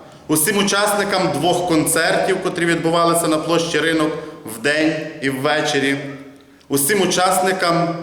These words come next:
різних видів спортивних змагань, котрі відбувалися в нас на День міста. І в особливий спосіб подякувати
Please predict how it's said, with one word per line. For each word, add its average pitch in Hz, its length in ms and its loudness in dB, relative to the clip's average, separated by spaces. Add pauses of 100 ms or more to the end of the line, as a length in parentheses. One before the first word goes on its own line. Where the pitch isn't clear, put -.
(420)
різних 185 500 0
видів 165 280 0
спортивних 175 760 0
змагань, 170 540 0
котрі 165 240 -4
відбувалися 160 680 2
в 143 100 -2
нас 156 320 0
на 147 60 0
День 147 280 0
міста. 139 680 0 (840)
І 160 240 4
в 160 320 -2
особливий 180 500 2
спосіб 185 500 0
подякувати 156 1000 0